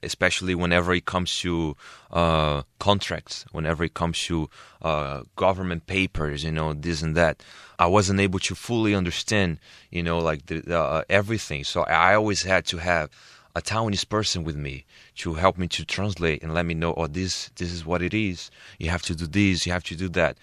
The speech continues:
In fact, in the beginning, you face a lot of problems. You know, like, you're kind of lost. You don't know how to do it. But as long as you're facing the problems, you start to realize how it has to be done. Uh, because I look,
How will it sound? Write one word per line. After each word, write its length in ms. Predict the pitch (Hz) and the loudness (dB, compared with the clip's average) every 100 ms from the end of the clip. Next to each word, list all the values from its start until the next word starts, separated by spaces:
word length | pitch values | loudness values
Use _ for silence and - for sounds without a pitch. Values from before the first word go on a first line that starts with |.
| - - - | -20 -20 -8
In 100 | 92 | -6
fact, 360 | - 139 - | 4 6 6
in 60 | 101 | 4
the 60 | 90 | 0
beginning, 540 | 92 92 104 90 82 - - _ - | 0 2 4 2 0 -6 -20 _ -4
you 140 | 90 | -4
face 320 | - 101 90 | 0 0 0
a 40 | 90 | 0
lot 200 | 85 85 | 2 2
of 100 | - | 0
problems. 580 | 85 80 76 - - - _ _ | 0 0 0 -8 -16 -16 _ _
You 100 | 82 | -4
know, 200 | 80 80 | 0 2
like, 380 | 80 85 85 80 | 2 4 4 4
you're 80 | 90 | -2
kind 200 | - 113 | -2 -4
of 80 | 85 | 0
lost. 360 | 90 95 80 | 4 6 4
You 100 | 95 | 0
don't 120 | 95 95 | 0 0
know 100 | 92 | 0
how 140 | 90 | -2
to 100 | 85 | -2
do 220 | 78 98 | -4 -2
it. 120 | 90 _ _ _ - - - | -2 _ _ _ -20 -20 -2
But 300 | 98 92 - _ _ - | 6 6 4 _ _ 2
as 160 | 92 | 4
long 180 | 107 120 | 4 4
as 140 | 113 98 | 4 2
you're 80 | |
facing 420 | 95 - 123 - 123 | -2 2 2 2 -2
the 80 | |
problems, 540 | 107 107 90 80 85 80 | -2 4 4 4 -4 -4
you 80 | 85 | -4
start 280 | - 98 - | 0 0 0
to 120 | 87 | -6
realize 520 | 101 107 87 80 73 | -2 0 2 2 0
how 240 | 82 85 | -2 -2
it 60 | 85 | -2
has 240 | 85 82 - | -6 -8 -10
to 60 | |
be 120 | 78 | -10
done. 260 | 76 87 78 - - - - - | -4 -2 -4 -6 -20 -20 -18 2
Uh, 220 | 95 95 | 6 6
because 380 | 90 104 120 110 | 4 2 0 4
I 80 | 123 | 4
look, 200 | 143 | 4